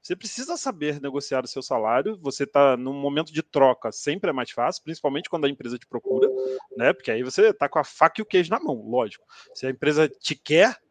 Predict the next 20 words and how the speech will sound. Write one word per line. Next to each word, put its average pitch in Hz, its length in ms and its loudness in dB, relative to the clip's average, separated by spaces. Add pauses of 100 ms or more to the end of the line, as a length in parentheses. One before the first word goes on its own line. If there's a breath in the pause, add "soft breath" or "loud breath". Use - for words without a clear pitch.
(440)
caramba, 127 400 -4
fala 127 340 0
lá 170 160 4
quanto 175 240 -8
você 175 240 -4
quer 165 380 6
e, 135 420 -4
e 131 60 -8
joga 131 260 0
o 156 40 -10
verde 143 280 -2
e 151 40 -6
negocia. 151 580 -4 (440 soft breath)
É... 131 1300 0
eu 139 100 -6
acho 160 220 4
que 190 180 -2 (120)
um 185 120 -6
momento 180 380 -2
difícil 147 880 -10